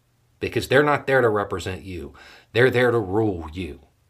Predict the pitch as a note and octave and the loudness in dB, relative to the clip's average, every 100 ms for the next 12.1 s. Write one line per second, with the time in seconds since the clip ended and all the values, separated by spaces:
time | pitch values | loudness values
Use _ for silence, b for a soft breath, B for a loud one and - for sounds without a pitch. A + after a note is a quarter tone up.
0 | _ _ _ _ _ _ _ _ b b | _ _ _ _ _ _ _ _ b b
1 | b G#2+ G#2 G#2+ F#2+ - - C#3 C3+ D3 | b -4 0 0 0 -4 -2 -2 2 0
2 | - C#3 G2+ D#2+ - _ _ _ _ B | 2 0 0 -6 -14 _ _ _ _ B
3 | B B _ _ D#3 F3+ F#3 B2+ G2 F#2+ | B B _ _ 2 4 4 2 0 -6
4 | D#2 - _ _ _ _ _ - C3 A#2 | -8 -14 _ _ _ _ _ 0 2 2
5 | - B2 A2 - G2+ F2 - - - _ | 0 0 0 -2 -6 -6 -6 -10 -10 _
6 | _ _ _ _ _ - A2 C#3 C3+ C#3 | _ _ _ _ _ -6 -4 -2 -4 -6
7 | C3+ B2 D#2 _ _ _ _ _ _ _ | -6 -10 -12 _ _ _ _ _ _ _
8 | _ _ _ _ _ _ _ b b b | _ _ _ _ _ _ _ b b b
9 | _ G#2 - G2 A#2 D3 C3+ - D#2+ - | _ -4 -4 -4 0 2 0 -4 -12 -14
10 | _ _ _ _ G2+ - - C3 C#3 C3+ | _ _ _ _ -10 -8 -4 -2 -2 -4
11 | A#2+ A2+ A2+ A2+ G#2 F2 F2+ A2+ C3+ B2 | -2 -2 -2 -4 -6 -4 -2 0 0 -2